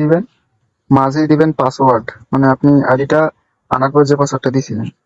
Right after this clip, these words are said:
আর এখানে দিবেন কপি। এই পর্যন্ত কাজ শেষ। কাজটা কিন্তু অনেক ইজি, অনেক ইজি, অনেক ইজি। ভিডিওতে অনেক কিছু দেখালাম, তাই একটু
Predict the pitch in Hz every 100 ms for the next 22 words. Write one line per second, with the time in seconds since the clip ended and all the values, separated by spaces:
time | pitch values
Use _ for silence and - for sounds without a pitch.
0 | - - 127 131 135 135 - - - 139
1 | 143 151 156 147 110 - 104 - - _
2 | _ _ _ _ _ _ - - 170 202
3 | 202 202 196 170 175 160 147 170 156 151
4 | 151 147 156 139 135 139 143 135 143 151
5 | 147 - 160 151 147 143 175 - _ _
6 | _ 131 135 -